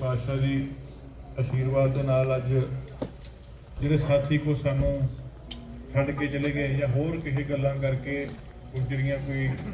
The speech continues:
ਗਏ ਤੇ ਇਸੇ ਕਰਕੇ ਹੀ ਵੀ ਚਲੋ ਕੋਈ ਬਦਲਾਅ ਕਰੀਏ, ਸ਼ਾਇਦ ਕੋਈ ਸਾਡੇ ਸੂਬੇ ਦਾ, ਸਾਡੇ ਪਿੰਡਾਂ ਦਾ, ਸਾਡੀ ਜਵਾਨੀ ਦਾ, ਕਿਸਾਨੀ ਦਾ ਕੋਈ ਭਲਾ ਹੋ ਸਕੇ।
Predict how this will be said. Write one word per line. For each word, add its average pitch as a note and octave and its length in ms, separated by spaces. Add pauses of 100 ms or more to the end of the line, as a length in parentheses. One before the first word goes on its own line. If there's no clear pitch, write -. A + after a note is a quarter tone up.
(380)
ਗਏ D#3+ 200
ਤੇ F#3 100
ਇਸੇ G3+ 220
ਕਰਕੇ F3+ 300
ਹੀ F3+ 220
ਵੀ F#3+ 240
ਚਲੋ F3 180
ਕੋਈ F3 140
ਬਦਲਾਅ C#3+ 460 (680)
ਕਰੀਏ, E3 400
ਸ਼ਾਇਦ D#3 360
ਕੋਈ D3+ 100
ਸਾਡੇ D3 280
ਸੂਬੇ D3 400
ਦਾ, D3+ 140 (180)
ਸਾਡੇ C#3 360
ਪਿੰਡਾਂ D3 320
ਦਾ, D3 140 (240)
ਸਾਡੀ C3+ 240
ਜਵਾਨੀ C#3 460
ਦਾ, C#3 180
ਕਿਸਾਨੀ C#3 440
ਦਾ C#3+ 140
ਕੋਈ C#3+ 200
ਭਲਾ A#2+ 160
ਹੋ C3+ 140
ਸਕੇ। G#2+ 220